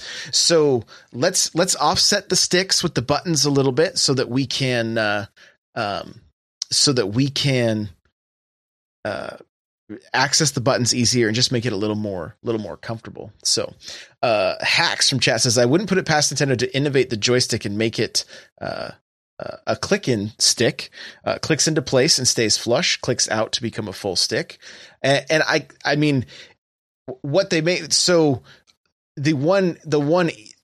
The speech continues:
issue that immediately comes to mind is how do you make that a button? But if it was, uh, if it was on threads up to a certain point, that might work, right? You just kind of,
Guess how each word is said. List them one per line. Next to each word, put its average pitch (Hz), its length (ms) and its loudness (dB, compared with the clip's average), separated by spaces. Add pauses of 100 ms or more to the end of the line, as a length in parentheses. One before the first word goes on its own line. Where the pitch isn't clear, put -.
(640)
issue 226 280 0
that 156 100 2
immediately 151 400 0
comes 156 240 -2
to 131 80 -4
mind 160 260 0
is 123 80 0
how 156 160 -2
do 175 80 0
you 156 60 2
make 143 180 -4
that 127 140 2
a 107 40 0
button? 175 480 -2 (360)
But 156 100 2
if 143 140 0
it 160 120 0
was, 143 280 0
uh, 120 280 4
if 143 180 -2
it 131 100 -2
was 127 180 0
on 113 220 -2
threads 123 720 0 (340)
up 147 220 -4
to 156 140 0
a 135 40 2
certain 131 340 0
point, - 520 -2 (680)
that 131 240 0
might 143 240 -2
work, 160 440 -6 (360)
right? 165 340 0
You 131 100 -2
just 135 180 0
kind 143 200 2
of, - 400 -4